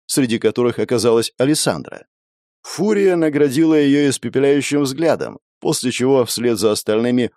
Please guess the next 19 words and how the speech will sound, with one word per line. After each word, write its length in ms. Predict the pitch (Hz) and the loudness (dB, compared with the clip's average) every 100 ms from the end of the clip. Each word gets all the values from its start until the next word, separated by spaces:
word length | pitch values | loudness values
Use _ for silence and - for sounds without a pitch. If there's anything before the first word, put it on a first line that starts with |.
| _ | _
прикоснулась 640 | - - 147 - 143 135 | -6 0 0 0 0 0
к 60 | - | -2
своему 280 | 117 113 117 | -2 0 0
покровителю, 760 | 127 147 139 110 98 104 95 | -4 -2 -2 -2 -2 -2 -2
сделанному 540 | 92 95 104 98 101 - | -2 -2 0 0 -2 -4
из 160 | 123 - | -6 -4
красного 420 | - 104 113 131 | -2 -2 -2 -4
камня. 500 | - 85 - - - _ _ _ _ _ | -4 -8 -8 -14 -20 _ _ _ _ _
Вторым 540 | - - 202 185 202 | -14 -2 0 2 0
среди 280 | 180 175 165 | 0 0 2
откровенных 640 | 170 147 143 151 156 147 127 | 2 2 2 2 2 0 0
нелюдей 440 | 139 139 120 131 | 0 0 0 0
среди 280 | 120 120 120 | -2 -2 0
божеств 560 | 117 113 127 - - _ _ | 2 2 0 -4 -14 _ _
был 360 | - 95 180 208 | -16 -4 -2 0
местный 380 | 180 185 160 151 | 0 0 0 0
аналог 480 | 120 127 151 143 117 | 0 2 2 2 -2
щупальцеголового 1000 | - 139 139 131 117 123 135 135 139 | -6 -2 -2 -2 -2 0 2 2 0
Ктулху, 680 | 135 - 185 127 - 55 - | -2 -2 0 0 -4 -14 -20